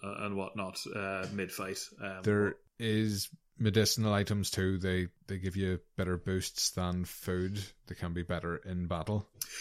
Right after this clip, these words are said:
Speaker 1: Yeah, 'cause, uh, there's plenty of food that restores your health, but there's not as much that restores your, whatever you wanna call
Speaker 2: The
Speaker 1: it.
Speaker 2: M P.
Speaker 1: Ma-, yeah,
Speaker 2: Mm.
Speaker 1: magic. Special
Speaker 2: Well, have you
Speaker 1: moves.
Speaker 2: noticed,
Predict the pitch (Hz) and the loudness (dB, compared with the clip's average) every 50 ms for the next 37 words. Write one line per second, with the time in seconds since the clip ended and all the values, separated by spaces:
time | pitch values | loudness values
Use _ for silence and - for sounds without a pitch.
0 | - - - - - 139 151 208 220 214 185 151 - - 151 139 - 156 147 151 | -8 -10 -10 -10 -2 10 12 12 12 12 12 12 10 6 6 6 4 2 4 6
1 | 151 139 - - 165 175 185 180 170 170 151 131 - - - 127 131 143 156 175 | 6 6 6 8 6 6 6 8 6 6 6 6 4 2 6 6 8 8 8 8
2 | 165 139 147 139 - 127 120 - - 139 127 120 120 120 110 - 123 117 107 98 | 6 6 4 4 4 2 2 2 4 4 4 6 6 6 4 4 4 2 2 0
3 | - - 113 113 131 143 139 - - - - 123 117 120 - 117 98 110 117 113 | 0 4 4 6 6 4 2 0 -2 0 2 0 0 2 0 -4 -2 0 2 4
4 | 120 120 127 - 135 123 107 123 123 117 - - - 123 - - 110 - - - | 4 4 4 4 2 2 2 2 0 2 0 0 0 -2 -4 0 0 0 0 0
5 | 120 113 110 107 98 104 110 107 104 101 98 - _ _ - - - _ _ _ | 0 0 0 0 0 -2 -2 0 -2 -2 -4 -6 _ _ -20 -20 -20 _ _ _
6 | _ _ _ - - - - 110 101 98 101 90 101 104 95 98 95 - - 104 | _ _ _ -14 -12 -12 -8 -6 -4 -4 -4 -4 -2 -2 -2 -4 -4 -2 0 2
7 | 101 98 92 90 90 107 101 98 107 113 113 - _ _ _ - 131 120 120 120 | 4 4 4 4 2 2 2 2 2 2 0 -2 _ _ _ -2 2 6 8 10
8 | 113 107 101 92 90 - - - _ 107 92 90 82 82 82 82 - - - _ | 10 10 8 6 4 0 -6 -12 _ -4 -2 -2 0 -2 -2 -4 -6 -10 -18 _
9 | _ _ _ _ - _ - - - _ - - - 98 95 - 127 120 110 120 | _ _ _ _ -16 _ -16 -16 -16 _ -14 -10 -10 -6 0 4 4 6 6 8
10 | 123 123 131 135 139 139 147 147 143 143 123 - - - | 8 8 8 6 6 6 4 4 4 4 2 2 0 -4